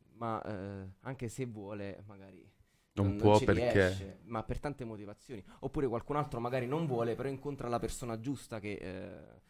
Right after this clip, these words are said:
Speaker 1: che
Speaker 2: Gli può dare una
Speaker 1: gli
Speaker 2: mano
Speaker 1: può
Speaker 2: per
Speaker 1: dare una mano,
Speaker 2: poterlo
Speaker 1: come per esempio potrebbe essere s-, eh, accaduto al, allo psicologo.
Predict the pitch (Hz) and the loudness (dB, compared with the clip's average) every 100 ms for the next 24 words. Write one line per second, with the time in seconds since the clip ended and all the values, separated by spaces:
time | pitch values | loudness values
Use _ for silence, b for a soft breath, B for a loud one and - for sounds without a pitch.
0 | _ _ 104 98 95 92 90 92 92 98 | _ _ -10 -8 -6 -8 -12 -14 -2 2
1 | 110 123 117 107 117 127 85 107 120 98 | 6 10 12 12 8 6 4 6 4 4
2 | 87 - 110 90 92 147 156 120 117 123 | 4 4 4 4 4 2 2 -2 -6 -6
3 | 127 127 - - 131 127 104 101 - 104 | -8 -8 -8 -6 -4 -4 -6 -8 -10 -14
4 | - 90 85 - - 110 95 104 95 87 | -16 -20 -18 -18 -12 -10 -8 -10 -10 -12
5 | 78 58 - 98 - - 90 82 67 | -16 -20 -20 -20 -18 -16 -16 -18 -20